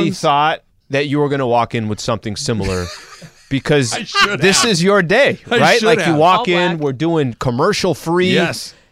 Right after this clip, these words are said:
Speaker 2: And if I'd have seen you in all black tucked in <laughs> with your
Speaker 1: With a headband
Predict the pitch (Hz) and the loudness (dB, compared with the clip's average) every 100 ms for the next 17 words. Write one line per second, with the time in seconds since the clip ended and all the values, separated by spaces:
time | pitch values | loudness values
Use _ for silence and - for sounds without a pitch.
0 | _ - 143 143 196 269 214 214 196 190 | _ -6 -4 -2 0 0 -2 -4 -2 0
1 | 180 151 160 127 143 156 - - 156 - | 0 0 0 0 0 0 -2 -2 -2 0
2 | 160 143 - 180 160 - 165 208 208 247 | 0 0 0 0 0 0 0 2 2 0
3 | 160 208 120 | 0 -4 -4